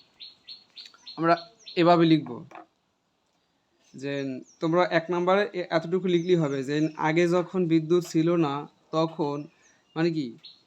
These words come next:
"জমিগুলোতে কিভাবে সেচ প্রদান করা হতো?"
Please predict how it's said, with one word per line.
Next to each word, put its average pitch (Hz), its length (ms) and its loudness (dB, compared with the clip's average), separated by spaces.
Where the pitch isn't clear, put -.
"জমিগুলোতে 180 880 2
কিভাবে 190 520 4
সেচ 175 400 -4
প্রদান 180 340 2
করা 160 220 2
হতো?" 135 260 -12